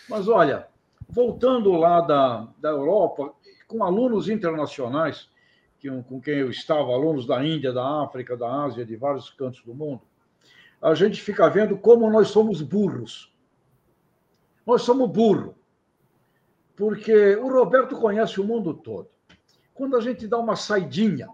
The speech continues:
e a gente começa a ver, Europa não tem terra disponível.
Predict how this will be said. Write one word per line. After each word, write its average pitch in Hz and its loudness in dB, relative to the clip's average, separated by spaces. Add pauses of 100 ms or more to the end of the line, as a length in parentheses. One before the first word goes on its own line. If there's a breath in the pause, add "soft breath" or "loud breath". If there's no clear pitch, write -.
(640)
e 156 -4
a 160 2
gente 190 -4
começa 190 -2
a - -2
ver, 131 -6 (1200)
Europa 214 4 (300)
não 240 -4
tem 254 -2
terra 214 0
disponível. 156 -8